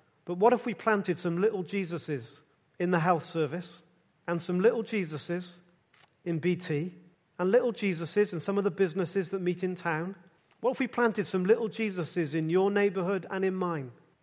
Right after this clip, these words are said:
Almost you could begin to believe that a strategy is in place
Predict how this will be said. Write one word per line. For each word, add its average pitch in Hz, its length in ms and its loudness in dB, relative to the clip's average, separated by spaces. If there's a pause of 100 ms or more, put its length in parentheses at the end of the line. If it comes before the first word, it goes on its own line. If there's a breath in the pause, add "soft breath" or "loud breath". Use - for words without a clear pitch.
(160)
Almost 240 520 0
you 226 100 -4
could 220 200 -2
begin 214 420 0
to 208 120 -4
believe 180 540 0
that 170 120 -4
a 160 60 -4
strategy 165 960 -8
is 147 160 -8
in 151 160 -4
place - 580 -10